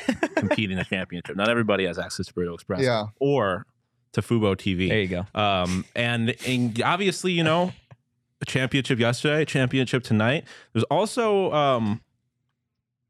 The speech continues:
Speaker 2: N C double A hockey championships coming up, and you can watch that on Fubo.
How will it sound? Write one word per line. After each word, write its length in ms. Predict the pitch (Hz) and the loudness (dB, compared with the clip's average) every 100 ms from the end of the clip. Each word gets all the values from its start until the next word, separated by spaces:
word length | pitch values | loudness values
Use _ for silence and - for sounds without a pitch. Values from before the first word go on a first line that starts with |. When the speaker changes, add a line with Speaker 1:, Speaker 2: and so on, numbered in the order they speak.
| - | -4
Speaker 2:
N 80 | - | -2
C 80 | 147 | 0
double 140 | 170 | 2
A 80 | 127 | 2
hockey 300 | 110 131 120 | 2 0 0
championships 520 | - 95 87 87 85 | 0 0 0 -4 -4
coming 220 | - 90 85 | -2 0 0
up, 120 | - | -2
and 80 | - | -2
you 60 | 120 | 0
can 100 | 175 | 2
watch 160 | 151 135 | 2 2
that 120 | 143 | 0
on 100 | 135 | 0
Fubo. 380 | 160 160 87 | 0 -2 -4